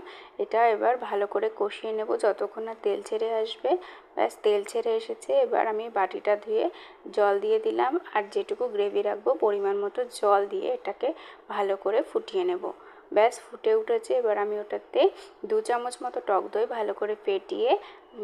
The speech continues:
দিয়ে দিয়েছি। দেখো, গ্রেভিটা সুন্দর ফুটে উঠেছে। এবার একে একে ভেজে রাখা মাংসের টুকরোগুলো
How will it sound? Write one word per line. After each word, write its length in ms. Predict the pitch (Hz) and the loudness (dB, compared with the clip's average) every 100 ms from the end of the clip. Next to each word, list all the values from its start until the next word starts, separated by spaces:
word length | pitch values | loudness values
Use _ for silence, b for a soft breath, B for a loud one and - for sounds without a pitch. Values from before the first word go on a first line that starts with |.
| 190 | -4
দিয়ে 200 | 202 185 | 0 0
দিয়েছি। 420 | - - - - - - - - | 0 -6 -6 -12 -14 -16 -20 -4
দেখো, 320 | 190 185 - 247 | -4 -2 0 2
গ্রেভিটা 400 | 220 202 202 214 | 2 -2 -4 -8
সুন্দর 400 | - 214 214 220 - | -6 -6 -4 -4 -6
ফুটে 200 | - 214 | -4 -2
উঠেছে। 260 | 220 220 220 | -2 -4 -2
এবার 180 | 254 226 196 | 0 0 0
একে 220 | 180 - 214 | -4 0 0
একে 180 | 220 254 254 240 | 2 2 2 2
ভেজে 260 | 208 208 | 0 4
রাখা 300 | 202 202 - 262 B B B - | 4 4 2 0 B B B 0
মাংসের 380 | 196 196 - 247 | 0 0 -4 -4
টুকরোগুলো 560 | 247 247 254 240 233 | -4 0 0 2 0